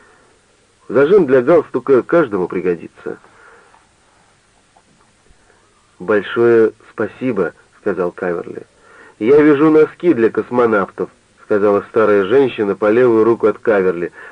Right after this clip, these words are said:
«О, я знаю, что это глупо с моей стороны, но я люблю этих ребят, и мне страшно подумать, что у них мерзнут ноги. За последние шесть недель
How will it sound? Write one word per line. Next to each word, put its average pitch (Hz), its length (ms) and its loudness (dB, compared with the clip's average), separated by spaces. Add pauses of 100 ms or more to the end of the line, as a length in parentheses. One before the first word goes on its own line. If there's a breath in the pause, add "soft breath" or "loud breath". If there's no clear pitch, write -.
«О, 175 160 4
я 139 200 6
знаю, 127 460 2
что - 140 -2
это 131 220 2
глупо 160 400 2
с - 80 -14
моей 107 240 2
стороны, 110 500 0 (240 loud breath)
но 180 160 4
я 185 220 6
люблю 160 360 4
этих 101 320 0
ребят, 113 460 2
и 139 140 0
мне 147 180 2
страшно 139 400 0
подумать, 123 460 0
что - 160 -4
у 98 40 -2
них 98 160 -6
мерзнут 104 460 0
ноги. 107 360 -2 (600 soft breath)
За 117 240 -2
последние 127 680 0
шесть - 340 -2
недель 110 480 0